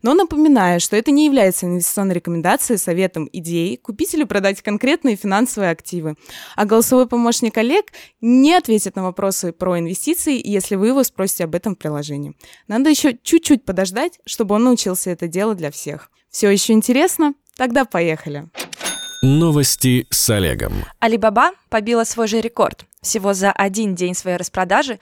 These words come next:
Speaker 3: компания продала товаров на тридцать восемь миллиардов долларов. В прошлом году компания заработала тридцать один миллиард долларов. Все эти деньги принесли холостяки.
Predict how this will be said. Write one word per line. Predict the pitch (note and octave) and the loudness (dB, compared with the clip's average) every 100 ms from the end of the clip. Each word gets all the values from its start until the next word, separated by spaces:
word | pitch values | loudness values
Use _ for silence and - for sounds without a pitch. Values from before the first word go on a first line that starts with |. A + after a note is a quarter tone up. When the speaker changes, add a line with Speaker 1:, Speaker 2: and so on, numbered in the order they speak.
| - - | -14 -10
Speaker 3:
компания | - G3+ C4+ D#4+ D#4+ | -4 -2 2 0 0
продала | C#4 G#3+ A3 G#3 | -6 -2 2 2
товаров | G3+ F#3 G#3+ C4 B3 - | 0 0 2 0 -2 -4
на | G3 F#3 | -2 -2
тридцать | - F#3+ F3+ - - | -2 -6 -6 -10 -8
восемь | G3 F3 - | -4 -4 -4
миллиардов | G#3 F#3+ E3+ F3 F#3 | -4 0 -2 -2 -6
долларов. | G3 E3 C#3+ - - _ _ | 0 0 0 -8 -20 _ _
В | _ - | _ -4
прошлом | A3+ F#3+ - | 0 2 0
году | B3 B3+ | -2 -2
компания | B3+ A#3+ C#4 C#4+ | -2 0 0 0
заработала | A#3+ A3+ G#3 A3 G#3+ G#3 | -4 -2 -2 -2 -2 -4
тридцать | G#3+ A3+ A#3 - | -6 -8 -8 -4
один | G#3+ G#3 F#3+ A#3 G#3 | -2 -2 -2 -2 0
миллиард | F#3 E3+ D#3+ F3+ | 0 2 0 0
долларов. | E3+ C#3+ - - - _ - | -4 -4 -8 -14 -20 _ -14
Все | - - | -6 -2
эти | F#3 F3+ | -2 -2
деньги | F3 A3+ C#4+ | -2 -2 -2
принесли | B3 G#3 F#3+ F3 | -4 -4 -4 -6
холостяки. | D#3+ F3 F3+ - D4+ - F#3+ | -6 -6 -6 -8 -10 -8 -10